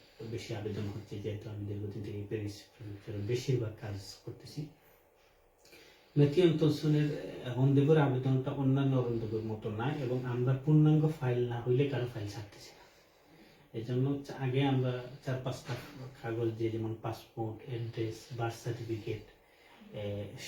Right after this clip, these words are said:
সর্বশেষ পিডিপি হইলে আবেদন করতে পারতাম নরমাল সিস্টেমের অন্তর্গত। কিন্তু মেথিয়ন তহসিলে অনেকগুলা ডকুমেন্টস চায়,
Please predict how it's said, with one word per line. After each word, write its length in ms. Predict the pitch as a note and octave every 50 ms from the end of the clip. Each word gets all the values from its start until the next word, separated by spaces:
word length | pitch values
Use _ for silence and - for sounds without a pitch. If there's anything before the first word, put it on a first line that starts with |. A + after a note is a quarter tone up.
| - - -
সর্বশেষ 460 | C3 A#2+ A2+ A2+ - - C#3 - - -
পিডিপি 400 | B2+ A#2+ A#2+ B2+ B2 - C3+ C3 C3
হইলে 180 | C3+ D3 E3+ F3+
আবেদন 360 | D3+ A#2+ A#2 A#2+ A#2 A#2 A2+ -
করতে 200 | A#2+ A2+ - A#2+
পারতাম 300 | A2+ A2 A2 - A2+ A2+
নরমাল 320 | A2+ A2+ A#2 A2+ A#2 A#2 A2+
সিস্টেমের 420 | - A#2 A2+ - - A2+ A2 G#2+ G#2+
অন্তর্গত। 480 | G#2+ G#2 G2+ G#2 G#2 - - - - A#2 -
কিন্তু 160 | B2+ A#2+ A#2
মেথিয়ন 320 | A#2+ A#2 - - C#3+ C#3 -
তহসিলে 500 | C#3 C3 B2+ - D3 C#3 C#3 - D3+ D3
অনেকগুলা 520 | D3+ D#3 D#3+ D3+ C#3 C3+ C#3+ C#3+ C#3+ C3+
ডকুমেন্টস 580 | B2+ B2+ B2 B2 - A#2+ A#2 A2+ A2 - - -
চায়, 160 | - - -